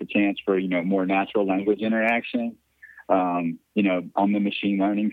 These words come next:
side, just like, you know, just like that call center skill. Um, you put the machine learning behind it, and it's not long before those commonly asked questions are, you know, at the top of the database, and they're,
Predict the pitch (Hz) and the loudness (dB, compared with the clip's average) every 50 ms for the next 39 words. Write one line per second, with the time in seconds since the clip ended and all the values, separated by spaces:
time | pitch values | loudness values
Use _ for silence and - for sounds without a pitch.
0 | - - 107 107 104 104 107 107 95 98 - - - 98 92 95 92 - - - | 2 2 2 2 2 0 -2 -4 -2 -2 -2 0 0 0 2 2 0 -4 -8 -10
1 | - - 101 95 85 101 - - 95 95 - 104 95 - - 104 95 95 101 - | -4 -2 0 0 0 -2 0 0 0 0 2 -2 -2 -2 0 0 0 0 0 -2
2 | 107 104 104 104 101 - - 113 107 110 107 107 - _ _ _ _ _ _ _ | -4 -2 -2 -2 -4 -2 2 2 2 2 2 0 -2 _ _ _ _ _ _ _
3 | _ - 98 98 95 90 90 90 87 - - - - - 101 - - 120 104 104 | _ 0 2 2 2 2 -2 -2 -4 -8 -14 -20 -8 -6 -4 2 2 2 4 4
4 | 107 104 - - 113 107 107 104 101 101 104 107 107 98 98 92 - 107 101 101 | 0 0 -2 -2 0 0 2 2 2 0 0 0 0 0 0 0 0 0 0 0
5 | 104 101 104 98 - 95 90 - - 110 104 101 - 92 98 104 104 101 101 98 | 2 0 0 0 0 -4 -6 -2 0 0 2 2 0 2 2 2 2 2 0 0
6 | 95 92 - - 92 92 92 90 95 95 92 - - - 107 101 101 101 98 98 | -2 -2 -2 0 0 0 0 2 0 0 0 -2 -2 0 0 2 2 0 0 0
7 | 98 101 101 92 95 98 - _ _ - 101 101 - - 104 98 98 95 - 92 | 0 0 0 0 0 -2 -4 _ _ 0 0 0 0 -2 -2 -2 -2 0 0 0
8 | 90 90 - _ _ _ _ _ _ _ _ - 113 104 98 95 98 - 98 90 | 0 0 -2 _ _ _ _ _ _ _ _ 0 2 2 4 2 0 0 -4 -2
9 | - - 98 101 95 104 90 95 90 92 95 101 101 95 87 98 104 104 95 101 | 2 2 2 2 2 0 -2 -2 0 2 2 2 2 0 -2 -2 -2 -2 -2 -4
10 | - - 101 90 90 90 92 90 90 87 - | -4 -2 0 0 2 2 2 2 0 0 -2